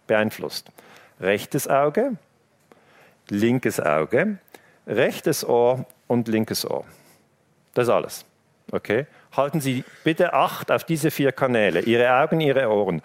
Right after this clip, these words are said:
Die Nervenzellen werden durch Bilder beeinflusst. Das ist das, was Sie sehen.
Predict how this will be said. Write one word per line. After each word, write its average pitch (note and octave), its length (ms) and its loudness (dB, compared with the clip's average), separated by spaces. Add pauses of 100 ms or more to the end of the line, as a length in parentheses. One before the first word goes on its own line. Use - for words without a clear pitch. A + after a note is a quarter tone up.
(280)
Die C#3+ 80 2
Nervenzellen E3+ 600 2
werden C3+ 220 2
durch A#2+ 220 -2
Bilder A#3 760 0 (260)
beeinflusst. A#2+ 720 0 (120)
Das A#2 140 0
ist C3 120 -4
das, C3 160 2
was C3 100 -2
Sie C3+ 80 -4
sehen. E2+ 320 -2